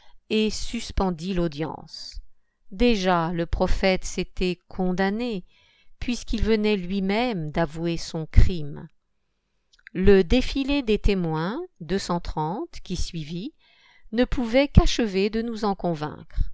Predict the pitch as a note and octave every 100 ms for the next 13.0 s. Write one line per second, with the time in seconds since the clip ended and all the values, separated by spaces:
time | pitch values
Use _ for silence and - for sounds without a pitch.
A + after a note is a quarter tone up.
0 | - - _ _ - - F#3 F#3+ G3+ -
1 | - B3+ D4 D#4 - - F3 E3 F#3 F#3+
2 | A#3 C4+ C#4+ D4+ - - _ _ _ -
3 | - - G#3+ G#3+ G#3+ G3+ G3 G3 G3 F3
4 | F#3 F#3+ F#3 F3+ G3+ B3 A#3+ F3 F#3 G3
5 | D#3+ E3 B3 D#4+ - F3+ F3 F3 G3+ G#3
6 | - D#3+ G#3 C4+ C#4 - F#3+ G3+ A3+ B3+
7 | - - G3 G#3 A#3 - - - - -
8 | F3+ F#3+ - A#3 B3+ C#4+ D4 G#3 - -
9 | A3+ B3 C4 F#3+ G#3 D4 D4 C#4 C4+ -
10 | G3 D3 D3 - - _ _ _ - -
11 | - - G3 F#3 F3+ - E3+ D#3+ F#3 B3+
12 | F#3+ F3 - - C4 - A3+ F3 G3+ B3